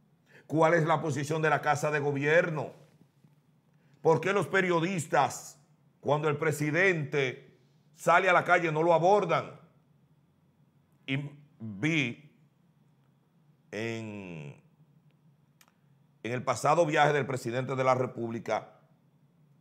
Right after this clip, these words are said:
a darle el pésame al alcalde de Santiago, Abel Martínez, una acción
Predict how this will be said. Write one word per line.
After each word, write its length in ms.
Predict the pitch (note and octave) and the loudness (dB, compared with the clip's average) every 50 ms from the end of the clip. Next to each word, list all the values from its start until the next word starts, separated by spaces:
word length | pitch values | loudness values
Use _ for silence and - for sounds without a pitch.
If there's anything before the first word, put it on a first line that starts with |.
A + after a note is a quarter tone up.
| _ _ _ _ _ _ _ | _ _ _ _ _ _ _
a 120 | - G#2 G#2 | -2 0 2
darle 320 | G#2 A2 B2+ C3 C3+ C3 | 2 2 0 0 -2 -4
el 120 | B2 C#3 C#3+ | -4 -4 -6
pésame 600 | - B2 A#2+ A2+ - - G#2 F#2+ F#2+ F#2+ F#2 F#2 | -8 -8 -8 -6 -6 -6 -6 -6 -6 -6 -8 -6
al 100 | F#2 F#2 | -6 -4
alcalde 400 | F2 E2+ - - G#2 A2 A2 A2+ | -4 -6 -6 -6 -6 -6 -6 -6
de 80 | A2+ G2+ | -10 -10
Santiago, 460 | - A2 G#2 - G#2+ G#2 F#2+ G2 F#2 | -8 -10 -10 -8 -6 -6 -6 -6 -6
Abel 160 | G2 G#2 G#2+ | -6 -8 -8
Martínez, 640 | G#2+ G2 F#2 - - F#2+ F#2 E2+ F2 E2+ - - _ _ _ _ _ _ _ _ _ _ _ - | -8 -8 -10 -10 -12 -12 -12 -12 -14 -16 -18 -20 _ _ _ _ _ _ _ _ _ _ _ -8
una 260 | B2+ D3 D#3 D3+ C3+ | -6 -4 -4 -4 -4
acción 760 | D3+ - - - - G#2+ A#2+ B2+ B2 B2 A#2 G#2 G2 F#2+ | -6 -8 -14 -16 -12 -8 -4 -4 -2 -2 -4 -6 -10 -16